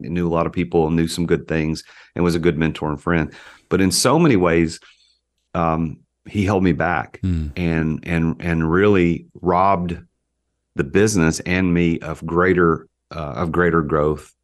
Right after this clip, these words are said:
Speaker 1: And, and this is not, this is not a character assassination. It's not really about him, but it was the nature of that
Speaker 2: Mm-hmm.
Speaker 1: relationship. I was reading this morning, and I don't have it in front of me, or I would read it to you. I was reading this morning in, um, Outwitting the Devil, the Action Guide by Napoleon Hill.
Speaker 2: Yes.
Speaker 1: I'm,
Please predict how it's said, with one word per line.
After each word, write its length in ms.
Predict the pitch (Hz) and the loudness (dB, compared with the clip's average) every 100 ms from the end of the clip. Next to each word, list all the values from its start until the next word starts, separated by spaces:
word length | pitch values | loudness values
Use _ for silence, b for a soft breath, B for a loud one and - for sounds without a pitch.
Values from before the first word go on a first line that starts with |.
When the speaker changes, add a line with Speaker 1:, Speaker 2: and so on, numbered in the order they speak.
| _ - | _ -10
Speaker 1:
And, 280 | 80 76 - | -6 -4 -2
and 180 | 87 | -2
this 240 | 87 101 98 | 0 0 0
is 140 | 107 | 0
not, 240 | 107 90 - | 0 0 -2
this 100 | 90 | -2
is 80 | |
not 140 | 92 76 | 0 -2
a 20 | |
character 360 | - 101 87 87 | 0 -2 0 -2
assassination. 560 | 90 85 - 82 82 | 0 -2 -2 -4 -4
It's 60 | 82 | -4
not 200 | 85 - | -4 -2
really 160 | 87 82 | 0 0
about 220 | 76 - | -2 -4
him, 200 | 98 92 | -2 0
but 200 | 82 - B B | -2 -4 B B
it 60 | |
was 160 | 95 90 | -2 0
the 80 | 98 | 0
nature 380 | 92 98 107 104 | 2 2 0 0
of 80 | |
that 60 | 85 | 0
Speaker 2:
Mm-hmm. 80 | 92 | 0
Speaker 1:
relationship. 400 | 85 87 - - | 0 0 -4 -2
I 60 | 107 | 0
was 140 | 101 | 0
reading 280 | 110 139 131 | 2 2 2
this 160 | 107 | 0
morning, 480 | 101 101 95 87 87 _ _ _ - - | -4 -4 -4 -4 -10 _ _ _ -20 -12
and 80 | 95 | -4
I 40 | 98 | -2
don't 140 | 92 | 0
have 100 | 98 | -2
it 40 | 76 | -2
in 40 | |
front 160 | 87 85 | -2 0
of 60 | |
me, 100 | 80 | 0
or 100 | 76 | -2
I 60 | 78 | -2
would 140 | 80 | -2
read 160 | 80 78 | -2 -2
it 100 | - | -4
to 100 | 87 | -6
you. 160 | 71 | -6
I 380 | - - - - | -8 -16 -16 -4
was 80 | 85 | 0
reading 160 | 117 131 | 2 2
this 160 | 107 | 2
morning 420 | 98 98 95 87 | 2 2 4 2
in, 280 | 85 85 82 | 0 0 0
um, 440 | 80 80 80 76 - b b b b b | 0 0 -2 -6 -14 b b b b b
Outwitting 420 | - 98 104 104 | -4 2 4 4
the 60 | 95 | 4
Devil, 520 | 82 85 82 76 64 - | 4 2 2 -2 -4 -14
the 100 | 76 | -4
Action 320 | 71 85 - 80 | -2 -2 -2 -2
Guide 300 | 80 73 73 | 0 0 -2
by 120 | 73 | -4
Napoleon 400 | 76 71 80 78 | -4 -4 -2 -2
Hill. 240 | 80 73 | -2 -2
Speaker 2:
Yes. 540 | 113 117 139 139 - - | 0 0 -2 -4 -6 -8
Speaker 1:
I'm, 120 | 85 | -8